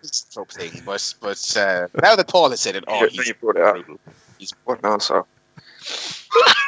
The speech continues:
Speaker 1: Uh, yeah.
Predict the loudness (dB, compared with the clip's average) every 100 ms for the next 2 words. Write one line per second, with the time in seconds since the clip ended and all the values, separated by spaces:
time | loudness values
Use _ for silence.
0 | -6 -10 -12 -12 _ _ _ _ -20 -20
1 | _ 0 2 4 4 2 0 0 -2 _
2 | _ _ _ _ _ _ _ -8 2 2